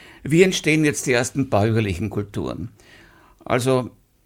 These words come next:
wir wissen nicht genau, wie das gegangen ist, aber es kam aus dem Nahen Osten. Im Nahen Osten werden schon im neunten und achten Jahrtausend vor Christus erste Ansätze einer Landwirtschaft sichtbar.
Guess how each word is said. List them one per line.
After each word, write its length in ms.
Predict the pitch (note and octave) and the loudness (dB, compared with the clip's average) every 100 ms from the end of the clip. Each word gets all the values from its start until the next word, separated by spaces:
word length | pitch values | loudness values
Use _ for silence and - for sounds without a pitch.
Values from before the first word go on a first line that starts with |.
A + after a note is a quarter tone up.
| _ | _
wir 140 | - C#3 | -2 2
wissen 280 | D3+ - C#3 | 2 4 2
nicht 160 | C#3 | 2
genau, 320 | - A#2+ A2+ | 2 2 2
wie 100 | G#2+ | 0
das 200 | B2+ E3+ | 0 0
gegangen 460 | - E3 D3 D#3 D#3+ | -2 2 2 4 2
ist, 400 | - D#3 - - | 0 -4 -6 -4
aber 480 | G2+ A#2+ C3 C#3 C#3 - - - | 0 2 4 2 0 -10 -20 -14
es 160 | - A2+ | -8 -4
kam 260 | - C3 C3 | 0 2 2
aus 100 | - | 0
dem 160 | C3 | 0
Nahen 320 | A2+ G#2 A2+ | 0 0 -2
Osten. 600 | A2 G2+ - - G2+ - G2+ _ _ _ - - | -6 -10 -10 -12 -12 -12 -14 _ _ _ -20 -6
Im 160 | B2 | -2
Nahen 220 | A2 A2 | 0 -2
Osten 520 | A2+ C#3 D#3+ - D3 B2+ | -2 -4 -6 -2 0 2
werden 260 | B2 C3 | 0 0
schon 540 | A#2 A#2+ A#2+ A#2+ A2 - - - | -2 -2 0 0 -4 -6 -14 -12
im 380 | - A#2+ G#2+ G2+ - - - | -4 0 0 -2 -10 -14 -4
neunten 480 | G#2+ A#2 D3 - | 0 0 -2 -4
und 160 | A2+ - | -4 -4
achten 300 | B2+ - B2+ | -6 -4 -4
Jahrtausend 540 | A2+ - G2 A2+ B2+ | -2 -2 -4 -4 -8
vor 220 | - A#2+ A#2 | -4 -4 -2
Christus 680 | A#2 A#2+ - B2+ A#2+ - - - - - | -4 -4 -4 -4 -4 -6 -12 -20 -20 -4
erste 440 | - A#2 - A2+ | -2 0 0 0
Ansätze 760 | A2 B2 A#2+ A#2+ - - A#2+ - | 2 0 0 -2 -2 -2 -2 0
einer 240 | G#2+ A2 | 0 0
Landwirtschaft 760 | G#2 G#2 G#2 B2+ D3+ - A2 - | 2 2 4 2 0 -2 -4 -4
sichtbar. 840 | - B2 - - C#3+ C3 D3+ G#3 | -4 -4 -6 -6 -2 0 0 -4